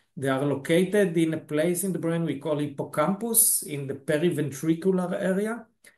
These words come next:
And by doing this fluctuation, these stem cells start to proliferate, and then they are migrating. And then for the first time, we can see angiogenesis and neurogenesis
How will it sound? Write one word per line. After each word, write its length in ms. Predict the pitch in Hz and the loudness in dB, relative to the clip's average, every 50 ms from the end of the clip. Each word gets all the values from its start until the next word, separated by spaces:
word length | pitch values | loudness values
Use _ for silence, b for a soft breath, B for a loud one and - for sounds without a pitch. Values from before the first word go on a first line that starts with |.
| b b b b | b b b b
And 200 | - 151 151 147 | -4 -2 0 4
by 120 | 139 151 143 | 4 4 4
doing 380 | 135 135 196 240 262 262 240 190 | 4 4 4 4 4 2 0 0
this 360 | 196 226 240 220 - - - | 0 0 0 0 0 -2 -2
fluctuation, 1300 | - - - 196 185 175 175 - - 165 160 196 240 254 247 - - 196 180 175 170 170 - - - - _ _ - | -4 -4 0 0 0 0 0 -2 0 0 2 2 2 0 0 0 0 0 2 2 0 -2 -6 -10 -18 -20 _ _ -16
these 440 | 156 143 135 170 185 202 185 - - | -10 -4 0 0 2 2 2 0 0
stem 220 | - 190 196 190 | 2 2 2 2
cells 420 | 185 185 202 202 190 185 185 - - | 0 0 0 0 0 0 -2 -4 -4
start 400 | - 196 185 180 185 185 - - | -2 -2 -2 0 -2 -4 -6 -6
to 80 | 202 | -8
proliferate, 800 | 175 - 170 185 190 233 247 240 - 226 175 127 110 110 107 - - - | -4 -2 0 0 2 2 0 -2 -2 0 0 0 -2 -4 -8 -12 -12 -10
and 180 | - 139 143 | -8 -6 -4
then 180 | 135 160 165 170 | 0 0 2 4
they 80 | 165 170 | 4 4
are 140 | 175 165 | 4 6
migrating. 800 | 180 180 151 135 147 185 220 233 233 226 - 143 123 117 113 113 113 b b b b b b b b b b | 4 2 2 2 2 2 2 2 0 -2 -4 -4 -4 -6 -10 -14 -16 b b b b b b b b b b
And 160 | - 135 135 | -6 -2 0
then 160 | 156 185 190 185 | 2 2 2 2
for 240 | - 240 233 220 | 0 0 0 2
the 100 | 190 190 | 2 2
first 400 | 190 185 - 208 220 214 214 - | 2 0 0 0 2 2 2 2
time, 240 | - 220 208 202 202 | 2 2 2 2 4
we 140 | 190 175 160 | 2 2 2
can 220 | - 175 160 156 | 0 -2 -2 -2
see 500 | 147 - - 175 180 175 170 170 175 - - - - | 0 0 0 2 4 4 2 2 -2 -4 -10 -12 -8
angiogenesis 1160 | - 170 196 202 190 220 220 175 147 147 160 147 135 127 127 - - 127 123 113 - - - - | -4 -2 -2 -2 0 0 0 0 0 0 -2 -2 -2 -2 -2 -2 -2 -4 -6 -10 -12 -12 -12 -8
and 200 | 156 143 139 147 | -6 -4 -2 0
neurogenesis 1200 | 165 175 175 180 170 147 165 170 165 170 165 160 - 175 160 156 151 - - - - - - | 0 2 2 2 0 0 0 0 0 2 2 2 2 2 0 -2 -2 -2 -2 -2 -2 -4 -10